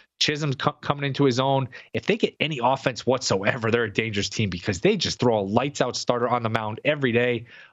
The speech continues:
Uh, Lopez going tonight. He's underrated. You know, he's a, a weak contact machine, gets a lot of ground balls,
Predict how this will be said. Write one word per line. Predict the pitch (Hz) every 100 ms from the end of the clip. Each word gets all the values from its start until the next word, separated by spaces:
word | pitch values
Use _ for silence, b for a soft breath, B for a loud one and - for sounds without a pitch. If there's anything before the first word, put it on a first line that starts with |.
| -
Uh, | 113 101
Lopez | 113 135 139 139
going | 120 123 120
tonight. | 120 117 113
He's | 98 131
underrated. | 127 123 107 110 113 113
You | 104
know, | 98
he's | 98 107
a, | 107
a | -
weak | 92 123 123
contact | 120 120 120 117 -
machine, | 104 123 117 110
gets | 110
a | 107
lot | 101 110
of |
ground | 110 117 110
balls, | 110 113 107